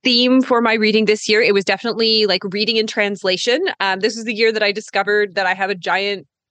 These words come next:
book crush on a translator. Every work that he chooses to translate is a work that I want to read.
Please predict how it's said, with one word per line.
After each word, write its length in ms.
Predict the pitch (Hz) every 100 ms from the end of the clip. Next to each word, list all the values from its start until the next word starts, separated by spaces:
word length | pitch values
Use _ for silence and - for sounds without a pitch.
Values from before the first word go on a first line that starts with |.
| _
book 260 | 196 247 -
crush 460 | - 320 370 359 269
on 240 | 247 247
a 140 | 208
translator. 800 | 208 - 185 240 277 330 359 359
Every 500 | - 202 220 226 226 196
work 280 | 196 226 247
that 120 | 269
he 120 | 233
chooses 320 | 240 240 220 220
to 100 | -
translate 600 | 285 285 285 262 277 240
is 160 | 220
a 80 | 214
work 260 | 175 196 -
that 140 | 196
I 140 | 180 185
want 320 | 165 160 151
to 280 | - 170 165
read. 440 | 165 165 214 180